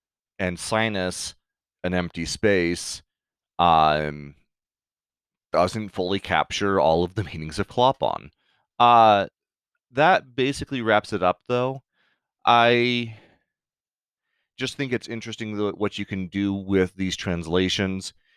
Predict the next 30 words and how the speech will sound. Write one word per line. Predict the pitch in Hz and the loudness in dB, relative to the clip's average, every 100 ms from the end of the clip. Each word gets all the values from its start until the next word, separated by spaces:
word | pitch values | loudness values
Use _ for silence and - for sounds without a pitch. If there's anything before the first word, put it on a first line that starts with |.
| _ | _
here. | - 98 90 87 85 71 _ - | -6 2 6 6 4 0 _ 0
I, | 87 87 87 - - | 2 2 0 -4 -2
again, | 98 101 95 92 92 95 _ _ _ - | 0 4 4 4 0 -6 _ _ _ -4
think | 85 | -4
klopon | - 95 87 90 82 | 0 2 4 2 -2
probably | - - 160 165 151 151 | -4 0 2 2 2 4
actually | 135 - 123 | 4 2 2
does | 101 101 98 | 4 4 2
mean | 95 90 | -4 -2
bosom | 87 87 90 | -2 -2 -6
in | 87 | -6
this | 82 | -8
context. | - 95 85 87 80 - | -4 0 0 0 -4 -2
However, | 104 92 92 87 87 85 - _ _ _ _ _ - | 2 4 4 4 2 0 -4 _ _ _ _ _ -4
exploring | 113 - - 113 120 117 | -4 -4 -2 0 0 0
the | 107 101 | -2 -2
way | 92 95 92 92 90 90 85 _ - - _ _ _ _ _ _ _ _ _ - | 2 4 6 4 2 -2 -8 _ -20 -20 _ _ _ _ _ _ _ _ _ -4
a | 92 | -4
Greek | 90 98 101 - | -4 -8 -8 -4
reader | 101 90 87 | -2 0 0
might | 87 87 90 _ | 2 2 2 _
approach | 85 - - - 110 104 - | -4 -4 -12 -4 0 0 0
this | 92 87 | -4 -4
text | - 98 87 - | -4 -4 -4 -4
if | 87 | -8
they're | 92 87 | -4 -4
not | 85 90 92 90 - | -4 0 2 2 2
versed | 92 82 - | 0 0 -4
in, | 87 | -8
say, | - 90 85 82 82 | 0 2 4 2 -2